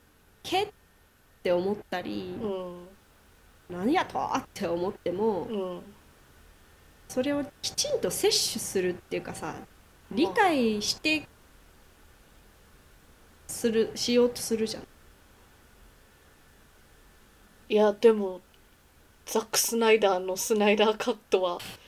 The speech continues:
Speaker 1: うん。
Speaker 2: 見てないし、<laughs> そもそも見てないし。
Speaker 1: いや、でも、その、そ-、
Speaker 2: うん。
Speaker 1: そういう、その、ことがある
Speaker 2: ああ。
Speaker 1: のはなぜかみたいな。
Speaker 2: ああ。あ、なるほどね。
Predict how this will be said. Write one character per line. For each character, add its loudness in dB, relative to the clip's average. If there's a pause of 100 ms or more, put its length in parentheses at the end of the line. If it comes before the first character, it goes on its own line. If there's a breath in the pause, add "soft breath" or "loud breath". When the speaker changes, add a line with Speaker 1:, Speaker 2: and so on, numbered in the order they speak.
(200 loud breath)
Speaker 1:
う -4
ん。 -6 (220)
Speaker 2:
見 -4
て 0
な -4
い -6
し、 -8 (100)
<laughs> 6
そ 8
も 10
そ 12
も 12
見 -
て -
な 10
い 8
し。 2
Speaker 1:
い 6
や、 6
で 6
も、 6
そ 0
の、 -2
そ-、 -4
Speaker 2:
う 2
ん。 -2
Speaker 1:
そ 2
う 2
い 0
う、 -8 (260)
そ -8
の、 -2
こ -8
と 4
が 0
あ 2
る -4 (160)
Speaker 2:
あ -10 (580)
あ。 -6
Speaker 1:
の -2
は -2
な 2
ぜ 0
か -8
み -10
た -12
い -12
な。 -14 (280)
Speaker 2:
あ -
あ。 -4 (840)
あ、 -4
な 4
る 4
ほ 0
ど 0
ね。 -4